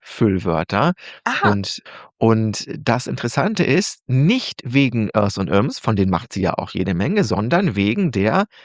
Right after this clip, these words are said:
Speaker 1: Likes und, ähm, such as und was auch immer. Also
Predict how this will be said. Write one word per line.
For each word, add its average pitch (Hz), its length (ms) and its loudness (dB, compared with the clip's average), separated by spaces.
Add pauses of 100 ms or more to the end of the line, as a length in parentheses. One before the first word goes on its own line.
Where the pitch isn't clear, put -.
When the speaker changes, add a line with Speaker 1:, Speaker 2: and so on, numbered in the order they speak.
(200)
Speaker 1:
Likes 101 580 -2
und, 123 440 0 (480)
ähm, 110 360 2
such - 440 -2
as 151 340 0
und 120 180 -4
was - 180 -2
auch 123 160 -2
immer. - 260 -2
Also 120 340 0